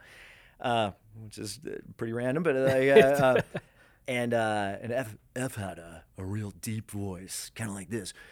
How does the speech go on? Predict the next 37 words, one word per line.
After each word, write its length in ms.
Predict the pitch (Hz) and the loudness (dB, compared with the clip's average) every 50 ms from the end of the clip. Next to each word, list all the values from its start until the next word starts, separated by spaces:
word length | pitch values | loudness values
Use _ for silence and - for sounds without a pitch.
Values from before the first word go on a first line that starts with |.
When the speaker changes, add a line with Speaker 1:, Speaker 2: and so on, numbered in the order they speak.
| - - - - _ - - | -20 -20 -20 -20 _ -6 -2
Speaker 1:
"Hey, 360 | 135 151 170 170 170 147 123 | 0 2 4 4 4 4 4
it's 240 | 107 101 - - 117 | 2 -2 -4 -4 -4
F." 580 | 107 101 90 82 - - - - - - - _ _ _ - | -4 -4 -6 -8 -12 -14 -12 -12 -12 -14 -14 _ _ _ -4
And, 140 | - - 90 | -4 -4 -4
like, 140 | 90 90 87 | -6 -10 -12
you 160 | 98 98 90 | -12 -12 -10
know, 120 | 98 92 85 | -10 -10 -10
and, 140 | 85 85 98 | -12 -12 -12
like, 240 | 104 107 104 92 107 - _ _ _ - | -10 -12 -12 -12 -14 -18 _ _ _ -20
it's 140 | - - - _ _ _ _ _ - | -20 -20 -20 _ _ _ _ _ -14
spot 520 | - - - - - - 131 117 110 110 101 | -8 -6 -6 -4 0 2 4 4 4 2 0
on 220 | 104 101 98 95 | 0 -2 -4 -4
F 220 | 92 90 90 - | -6 -8 -8 -8
impression. 460 | 90 85 85 87 65 60 - - - - | -10 -12 -10 -10 -10 -10 -10 -10 -8 -6
Like, 360 | - 143 - - 92 90 87 90 | -6 -6 -6 -8 -10 -12 -12 -10
uh, 180 | 87 85 - | -10 -10 -10
you 140 | - 113 113 | -10 -8 -8
don't 220 | 107 110 110 107 | -6 -6 -6 -6
know 260 | 110 113 113 117 113 110 | -4 -4 -2 -2 -2 -2
him, 240 | 98 92 87 87 87 | -4 -6 -8 -10 -12
but, 180 | - 90 73 69 | -12 -12 -14 -14
like, 180 | 85 82 76 - _ - - - - - - _ - | -16 -18 -18 -20 _ -20 -20 -20 -20 -20 -20 _ -14
and 80 | - 92 | -12 -10
he'd 100 | 92 90 | -10 -8
be 100 | 87 82 | -10 -10
like, 260 | 78 71 - 53 - - _ _ - | -12 -12 -14 -16 -18 -20 _ _ -18
he's 220 | 92 98 98 90 | -16 -14 -10 -8
like, 160 | 104 92 85 | -6 -6 -6
uh, 180 | 90 87 80 76 - _ _ _ - | -6 -6 -8 -10 -14 _ _ _ -12
"So, 400 | - - - 180 175 185 156 123 | -6 -6 -4 -2 -2 0 0 0
uh, 440 | 104 98 92 87 85 80 80 78 78 82 - | 0 -2 -4 -6 -8 -10 -12 -14 -16 -14 -8
Nerf, 600 | - 117 127 151 175 - - - - - - - - _ | -6 -4 -4 -4 -4 -6 -10 -12 -16 -16 -16 -18 -20 _
uh, 540 | - - 101 95 95 92 90 87 85 85 85 80 - _ _ - | -10 -8 -6 -6 -6 -6 -6 -8 -8 -10 -14 -16 -20 _ _ -12
can 100 | 135 131 | -10 -10
I 40 | |
have 220 | 127 147 190 196 156 | -8 -8 -6 -6 -4
you 220 | 123 107 95 80 | -4 -6 -6 -8